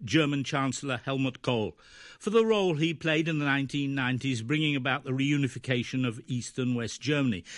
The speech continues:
though it seemed odd that he had not been rewarded for that much earlier. By awarding Liu Xiaobo the Nobel Peace Prize Committee returned to its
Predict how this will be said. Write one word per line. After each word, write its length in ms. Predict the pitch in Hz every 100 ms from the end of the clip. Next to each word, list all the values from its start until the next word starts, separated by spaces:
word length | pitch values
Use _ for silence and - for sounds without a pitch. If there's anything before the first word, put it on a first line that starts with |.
| - -
though 160 | 185
it 160 | 165 -
seemed 420 | - 262 226 156 - _
odd 460 | 190 165 107 80 82
that 240 | 131 127
he 220 | - 165
had 120 | 147 147
not 200 | 180 -
been 200 | 131 127
rewarded 600 | 135 147 160 131 110 98
for 120 | 101
that 260 | 113 127 - -
much 320 | 135 160 -
earlier. 500 | 139 131 127 110 98 - _ _ _ _ _ _ _ _ - - - -
By 200 | - 247
awarding 580 | 262 226 220 190 165 156
Liu 260 | 143 175 156
Xiaobo 560 | - 123 110 110 107
the 240 | 120 151 127
Nobel 500 | 185 220 247 196 196
Peace 280 | 170 208 185
Prize 320 | - 151 139
Committee 400 | - 139 131 143
returned 560 | 160 165 - 254 233 214
to 120 | 208
its 180 | 196